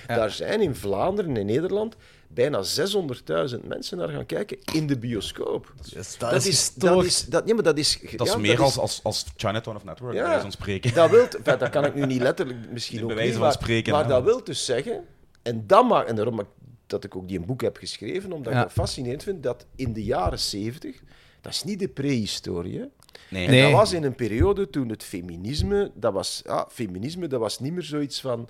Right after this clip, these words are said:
Speaker 2: een paar zotte wijven die een B H verbranden op het Leidseplein. Nee, dat was echt, dat was een maatschappelijke stroming.
Speaker 1: Ja.
Speaker 2: En rightly so. Er was, de mens, er, er was wel wat aan de hand in
Speaker 1: Ja.
Speaker 2: de nasleep van de jaren zestig, de jaren zeventig.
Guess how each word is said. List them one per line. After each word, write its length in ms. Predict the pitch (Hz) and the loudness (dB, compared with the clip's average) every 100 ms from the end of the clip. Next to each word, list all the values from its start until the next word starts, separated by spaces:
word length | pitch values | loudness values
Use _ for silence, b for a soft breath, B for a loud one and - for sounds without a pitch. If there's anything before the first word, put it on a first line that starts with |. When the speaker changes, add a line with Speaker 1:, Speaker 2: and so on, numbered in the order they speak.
| b b b | b b b
Speaker 2:
een 100 | - | -14
paar 200 | 85 104 | 0 0
zotte 280 | 104 110 101 | 0 -4 -4
wijven 380 | 95 110 147 151 | 0 0 0 -2
die 140 | 123 | -4
een 180 | 113 113 | -2 -2
B 60 | 104 101 | -2 0
H 220 | 104 135 | 0 0
verbranden 520 | 151 127 135 135 131 | -2 -2 0 0 -2
op 60 | 117 | -6
het 80 | - | -2
Leidseplein. 640 | 110 104 - - 110 135 | 0 0 -4 -4 0 0
Nee, 120 | 120 | -2
dat 140 | 156 127 | -2 0
was 160 | 101 | 0
echt, 160 | 110 160 | -4 -6
dat 100 | 131 | -6
was 160 | 110 101 | -4 -6
een 220 | 92 85 | -8 -8
maatschappelijke 600 | 87 - - 165 139 - | -8 -4 -2 -2 -4 -12
stroming. 520 | - 113 139 165 156 b b | -10 -8 -8 -8 -12 b b
Speaker 1:
Ja. 60 | 117 | -2
Speaker 2:
En 100 | 104 85 | -2 -2
rightly 460 | 107 165 175 113 | 0 0 -2 -8
so. 400 | 98 - 117 170 143 | -6 -4 -2 -2 -4
Er 120 | 110 | -4
was, 260 | 107 95 - b b | -4 -6 -12 b b
de 100 | 87 | -10
mens, 260 | 92 139 - - | -6 -6 -10 -8
er, 140 | 117 - 95 _ | -8 -8 -20 _
er 120 | 107 | -2
was 220 | 120 - | 0 0
wel 180 | 147 139 | 0 2
wat 180 | 117 110 | 4 4
aan 160 | 110 | 2
de 60 | 104 | 2
hand 480 | 98 131 95 - - | 6 6 6 -6 -6
in 60 | |
Speaker 1:
Ja. 100 | 120 | 0
Speaker 2:
de 60 | 120 | 0
nasleep 380 | 92 120 - - | 0 -6 -6 -12
van 140 | 107 | -10
de 60 | 101 | -6
jaren 200 | 92 90 | -6 -6
zestig, 300 | - - 117 | -10 -10 -12
de 80 | 110 | -8
jaren 240 | 98 90 | -8 -8
zeventig. 360 | - - - | -10 -10 -8